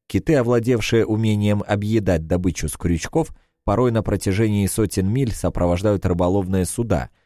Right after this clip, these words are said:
ожидая, когда снасть заполнится добычей. Когда судно начинает выбирать ярус, лебёдка издаёт характерный звук.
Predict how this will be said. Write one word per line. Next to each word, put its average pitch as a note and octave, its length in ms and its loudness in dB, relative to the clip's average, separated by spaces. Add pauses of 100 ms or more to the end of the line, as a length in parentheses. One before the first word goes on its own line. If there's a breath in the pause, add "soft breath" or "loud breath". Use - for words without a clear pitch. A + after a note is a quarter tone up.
(120)
ожидая, E2+ 460 0
когда D#2+ 340 -4
снасть - 480 -4
заполнится F2+ 680 -2
добычей. F#2+ 580 -2 (460)
Когда F2 300 0
судно F#2+ 380 -2
начинает F#2 460 -2
выбирать F2+ 480 0
ярус, A2 480 -2 (240)
лебёдка A2 540 2
издаёт G2+ 380 0
характерный G2+ 760 0
звук. F#2 460 -6